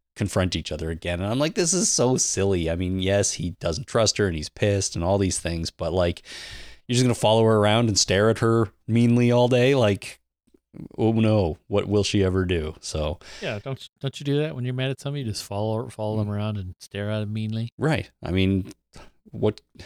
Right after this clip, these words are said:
Speaker 1: Why not? Right? <laughs> So, I don't know. So I wasn't impressed with any of that either. Um, so I just, I hope they resolve that somehow soon. And I, I suspect they will, but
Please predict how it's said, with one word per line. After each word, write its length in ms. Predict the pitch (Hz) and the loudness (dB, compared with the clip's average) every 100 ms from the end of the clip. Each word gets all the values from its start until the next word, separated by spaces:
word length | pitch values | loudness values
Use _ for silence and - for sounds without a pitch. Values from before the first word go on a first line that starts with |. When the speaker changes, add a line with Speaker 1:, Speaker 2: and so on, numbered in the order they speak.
| - _ | -20 _
Speaker 1:
Why 320 | 277 131 113 | -10 -2 0
not? 260 | 131 - - - | 0 -2 -8 -14
Right? 300 | - 95 139 - - - _ _ | -2 0 0 -4 -18 -20 _ _
<laughs> 400 | - - - - _ - - | -8 -8 -6 -8 _ -12 -10
So, 380 | - - - - - - - | -4 0 0 -4 -12 -14 -6
I 180 | - 107 | -2 0
don't 100 | 82 | 0
know. 140 | 76 | 0
So 180 | - 117 | 0 4
I 80 | 120 | 4
wasn't 400 | 135 156 143 - - - - | 4 4 2 -2 -14 -20 -8
impressed 420 | 113 113 110 - | -4 2 2 2
with 120 | 95 | 2
any 220 | 98 107 | 2 2
of 140 | 92 76 | 2 0
that 340 | 78 87 98 - | 0 0 -2 -4
either. 480 | 85 87 101 110 117 - - - _ _ | -8 -2 0 0 -2 -10 -20 -20 _ _
Um, 760 | - 87 85 85 85 82 82 - - _ _ _ _ _ 113 | -6 -2 0 2 0 0 -4 -6 -14 _ _ _ _ _ -10
so 120 | - | -2
I 60 | 120 | 0
just, 220 | 143 - - | 0 -2 -2
I 120 | 117 | -2
hope 280 | 113 151 - | 0 -2 -2
they 480 | 107 104 92 87 - _ _ _ _ | 2 4 2 0 -6 _ _ _ _
resolve 500 | 104 101 - 80 - - | -2 0 2 0 0 -4
that 220 | - - _ | -6 -8 _
somehow 580 | - 85 - 76 76 78 220 190 - | -6 -4 -4 -6 -6 -8 -12 -20 -8
soon. 500 | - 101 80 71 - | 0 0 0 -4 -10
And 300 | - 95 98 - | -4 -2 -2 -4
I, 200 | 107 143 | -4 -2
I 60 | 156 | 0
suspect 380 | 156 160 175 - | 0 0 -2 -2
they 80 | 190 | 0
will, 360 | 135 98 110 | 2 2 0
but 280 | - 95 - | 0 0 0